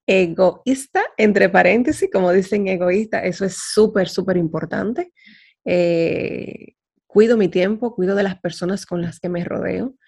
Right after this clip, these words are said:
Eh, eso para mí es vital, o sea, en todo, en todo el aspecto, tanto en el físico como en el emocional, busco cosas que me aporten, que me suban, que me nutren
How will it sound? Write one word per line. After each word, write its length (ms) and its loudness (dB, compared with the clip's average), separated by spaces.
Eh, 680 -6
eso 280 -4
para 160 0
mí 100 0
es 200 -6
vital, 460 -4
o 40 -8
sea, 480 -8
en 200 0
todo, 340 2
en 160 4
todo 160 0
el 60 2
aspecto, 400 -4
tanto 260 -4
en 80 -4
el 100 -4
físico 400 -6
como 220 -4
en 80 -4
el 80 -2
emocional, 500 -4
busco 340 -2
cosas 460 -6
que 100 -2
me 100 0
aporten, 640 0
que 80 -6
me 140 -4
suban, 460 -4
que 100 -4
me 100 -4
nutren 460 -2